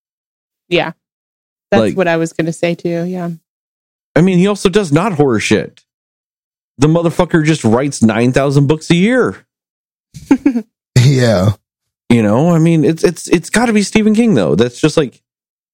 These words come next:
Speaker 2: I don't even
Speaker 1: I
Speaker 2: think
Speaker 1: feel like
Speaker 2: it's
Speaker 1: his
Speaker 2: close.
Speaker 1: ideas are super creative. You know, like, they're always, there's always something, like, I mean, he, he kinda not really has a pattern, but, like,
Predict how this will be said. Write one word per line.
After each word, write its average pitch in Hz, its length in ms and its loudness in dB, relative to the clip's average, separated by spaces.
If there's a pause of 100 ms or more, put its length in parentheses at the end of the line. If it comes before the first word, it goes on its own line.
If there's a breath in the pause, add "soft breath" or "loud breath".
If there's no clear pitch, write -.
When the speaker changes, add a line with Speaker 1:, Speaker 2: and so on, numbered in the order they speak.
(640)
Speaker 2:
I 165 80 4
don't 196 160 2
even 190 60 4
Speaker 1:
I - 80 2
Speaker 2:
think 139 80 -4
Speaker 1:
feel 349 120 2
like 392 100 2
Speaker 2:
it's - 80 -14
Speaker 1:
his 294 120 2
Speaker 2:
close. 202 280 0
Speaker 1:
ideas 208 420 2
are 190 100 0
super 196 400 -2
creative. 180 800 -2 (200)
You 190 140 0
know, 175 200 0
like, 180 200 0
they're 196 140 2
always, 196 240 0
there's 202 180 0
always 240 240 0
something, 214 600 0
like, 202 220 0
I 208 60 2
mean, 208 180 2
he, 226 340 -2 (600)
he 240 60 0
kinda 294 420 0 (100)
not 262 320 0
really 233 260 0
has 196 280 0
a 180 60 0
pattern, 175 520 -2
but, 180 140 0
like, 180 220 0